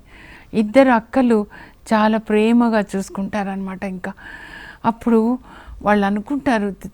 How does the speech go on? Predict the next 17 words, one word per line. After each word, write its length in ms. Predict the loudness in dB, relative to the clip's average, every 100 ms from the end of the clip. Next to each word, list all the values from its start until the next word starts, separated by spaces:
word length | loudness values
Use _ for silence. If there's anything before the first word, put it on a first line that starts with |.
| -6
తెరేసా 540 | -4 0 0 0 -4 -4 -20 -20 -20 -20 -14 2
ఏమ్మా 320 | 4 6 6
ఎందుకు 400 | 6 4 4 0
చెప్పట్లేదంటే," 840 | 0 -2 -2 -2 0 0 0 0 -4
"అక్క, 260 | -4 -2
నేను 420 | 0 2 0 0 -4 -12 -20 -20 -2
యేసు 300 | 4 4 4
ప్రభు 480 | -2 0 0 -2 -4 -8 -20 -8
బాధల్లో 580 | -2 2 2 2 0 0
ఐక్యం 460 | 0 -2 0 2 2
కావాలి, 640 | 2 2 2 0 0 -4 -8 -20 -20 -20 -20 -20 -8 4
పాపుల 480 | 6 6 4 4 4
రక్షణ 440 | 4 0 -2 0
కొరకు, 600 | 0 0 -2 -2 -2 -2 -2
గురువుల 340 | 0 4 2
పరిశుద్ధత 640 | 2 0 0 -2 0 0 -2
కొరకు 520 | -2 -4 -2 -4